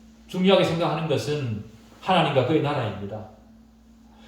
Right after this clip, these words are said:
그리스도인의 중심에는 누구도 방해할 수 없는 그런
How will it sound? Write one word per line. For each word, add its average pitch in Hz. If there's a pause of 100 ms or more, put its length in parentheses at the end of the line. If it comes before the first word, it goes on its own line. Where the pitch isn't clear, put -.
(360)
그리스도인의 190
중심에는 165
누구도 226
방해할 208
수 165
없는 147
그런 185